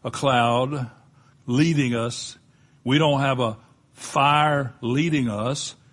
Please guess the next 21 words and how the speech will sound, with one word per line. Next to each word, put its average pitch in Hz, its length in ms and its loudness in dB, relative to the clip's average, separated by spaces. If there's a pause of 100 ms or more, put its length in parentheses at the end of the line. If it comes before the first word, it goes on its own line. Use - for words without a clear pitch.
(260)
We 151 240 2
have 135 260 2
the 127 100 0
Holy 127 440 -2
Spirit 165 680 0
leading 123 460 -2
us. - 520 -10 (1120)
The 123 100 -2
Holy 156 360 2
Spirit 165 720 0
will 131 200 0
speak - 500 -6
to 170 100 -4
you 127 600 -4 (400)
in 131 380 -2 (540)
numerable 139 1040 4
or 175 360 2
innumerable 127 960 2
ways. - 760 -8 (1800)
Don't 196 500 4
be, 214 400 2